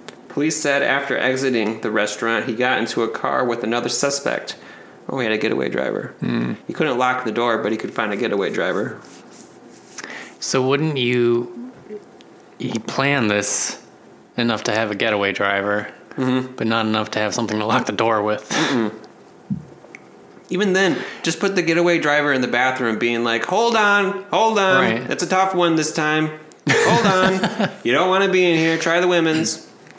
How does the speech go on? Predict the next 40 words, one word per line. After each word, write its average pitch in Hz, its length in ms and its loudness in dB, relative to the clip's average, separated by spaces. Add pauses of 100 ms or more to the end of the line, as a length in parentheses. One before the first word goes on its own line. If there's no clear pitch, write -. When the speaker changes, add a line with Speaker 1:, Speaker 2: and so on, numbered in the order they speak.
(1120)
Speaker 1:
You 131 80 -4
know? 160 240 2
Speaker 2:
Or 175 80 0
also, 175 340 2
isn't 180 180 4
there 202 160 4
a 156 40 2
better 139 240 0
place 123 260 -2
to 117 100 -2
rob 113 240 2
than 110 100 0
a 104 80 0
Waffle 104 380 0
House? 107 520 -2 (160)
Speaker 1:
Right. 170 480 0
What 156 160 -2
kind 285 140 -2
of 302 80 -2
cash 180 280 0
does 175 160 -2
a 139 60 2
Waffle 123 440 0
House 120 260 -2
have 123 240 0
on 107 160 -2
hand? 117 720 -4
Speaker 2:
<laughs> - 260 -4 (800)
Speaker 1:
You 120 140 0
know? 139 300 0
I 139 100 0
mean, 147 160 0
I 131 140 2
love 123 280 0
waffles. 104 540 -2 (480)
Speaker 2:
Yeah. 147 220 -2 (360)
Speaker 1:
Don't 135 200 0
get 156 100 0
me 147 140 0
wrong. 104 420 0